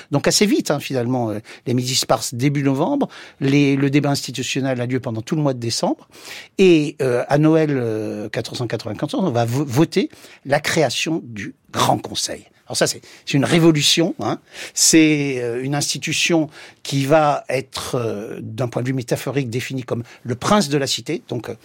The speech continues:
le prince devient en fait une assemblée, une assemblée dans laquelle peuvent siéger plus de trois mille personnes, ce qui est énorme. C'est, euh, l'institution, probablement une des institutions les plus larges qui a existé dans l'Europe,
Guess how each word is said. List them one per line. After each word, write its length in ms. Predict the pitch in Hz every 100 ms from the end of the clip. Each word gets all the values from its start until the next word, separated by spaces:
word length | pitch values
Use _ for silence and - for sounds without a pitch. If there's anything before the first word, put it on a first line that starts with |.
| - -
le 120 | 143
prince 300 | - 190 147
devient 200 | 135 127
en 80 | 123
fait 360 | - 135 - - - _ _ _ _
une 120 | 190
assemblée, 460 | 165 - 123 123 311 _ _ - - _
une 140 | 175 175
assemblée 380 | - 180 175
dans 140 | 165 139
laquelle 580 | 135 - 160 156 139 - _ _ -
peuvent 240 | 202 175
siéger 680 | - - 151 135 151 147 120 - _ _ _ _
plus 140 | 202
de 40 | 202
trois 200 | - 156
mille 180 | 143 -
personnes, 500 | - - 180 285 - _ _ _ _ -
ce 140 | -
qui 80 | 117
est 60 |
énorme. 300 | 123 226 240 -
C'est, 380 | - 110 101 - - - -
euh, 340 | 113 110 110
l'institution, 640 | 113 117 - 117 123 - 135
probablement 580 | - 131 123 131 143
une 140 | 147 151
des 160 | 135
institutions 480 | 131 - 131 123 147
les 80 | 123
plus 180 | - 120
larges 360 | 139 120 - - - _
qui 80 | 127
a 60 |
existé 420 | 117 123 127 156 131
dans 140 | 120
l'Europe, 400 | 117 131 120